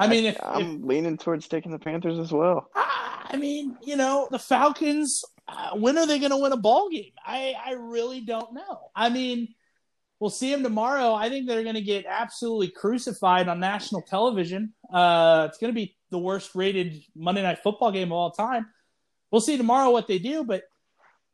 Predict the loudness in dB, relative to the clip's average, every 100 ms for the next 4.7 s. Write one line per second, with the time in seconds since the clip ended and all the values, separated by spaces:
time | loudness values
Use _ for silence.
0 | _ _ 0 2 0 2 2 4 4 4
1 | 4 2 -4 0 0 0 -2 0 2 0
2 | 0 -2 -2 -2 -6 -6 -8 -10 -16 -20
3 | 0 4 4 4 2 0 -2 -6 -6 -8
4 | -10 -8 -8 -4 -2 -2 -6